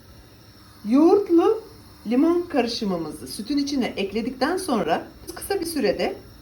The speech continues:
kaynamaya devam edecek. Kısa bir sürede kesilecek. Yani, e, böyle lor gibi, lor gibi olacak. O lor parçalarını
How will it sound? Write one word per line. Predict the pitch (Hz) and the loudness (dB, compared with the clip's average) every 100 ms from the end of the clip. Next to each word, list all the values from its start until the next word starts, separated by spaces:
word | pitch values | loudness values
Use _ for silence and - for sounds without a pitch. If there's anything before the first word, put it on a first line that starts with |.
| - | -8
kaynamaya | 247 233 233 226 220 | 0 0 2 0 0
devam | 214 208 196 | 2 0 0
edecek. | 156 - - - - - | -2 -6 -8 -10 -12 -12
Kısa | 285 359 | -4 -2
bir | 302 | -2
sürede | 294 233 226 254 | -2 0 0 0
kesilecek. | 240 - 196 - 139 - - - - - - | -2 -2 -4 -2 -4 -4 -14 -20 -20 -20 -6
Yani, | 208 208 214 | -2 -2 -2
e, | 214 - 190 190 | -4 -4 -4 -2
böyle | 190 196 208 - - - 190 | -2 -2 -4 -6 -18 -6 4
lor | 226 226 | 4 4
gibi, | 196 180 | 0 2
lor | 165 165 | 6 6
gibi | 165 151 | 4 -4
olacak. | - 143 131 127 359 - - - - - | -2 -2 -2 -2 -4 -4 -16 -20 -16 -4
O | 302 | 2
lor | 330 370 403 | 4 2 4
parçalarını | 294 220 240 185 160 170 415 | 2 2 2 2 2 0 -4